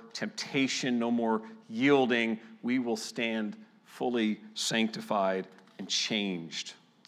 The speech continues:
Have you ever competed in any kind of athletic event and you've,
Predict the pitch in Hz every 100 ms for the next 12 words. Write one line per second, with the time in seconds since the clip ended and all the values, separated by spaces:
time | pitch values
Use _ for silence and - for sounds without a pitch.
0 | _ - - - 123 131 - - - 135
1 | - 147 135 135 - - - 117 127 131
2 | 131 139 131 123 110 - - - - 123
3 | 127 135 135 117 127 135 - - - 110
4 | 110 107